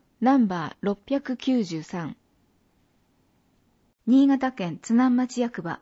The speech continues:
総務課。電話、零二五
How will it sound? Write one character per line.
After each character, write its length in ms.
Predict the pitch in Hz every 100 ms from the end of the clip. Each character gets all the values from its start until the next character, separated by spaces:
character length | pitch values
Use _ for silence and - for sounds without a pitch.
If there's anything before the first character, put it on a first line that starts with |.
| -
総 240 | - 214
務 160 | 190 180
課。 260 | 156 - _ _ _ _ _ _ _ _ _ _
電 280 | 185 233 247
話、 220 | 226 208 - _ _ _ _ -
零 240 | 220 262
二 260 | 269 262 180
五 240 | 156 156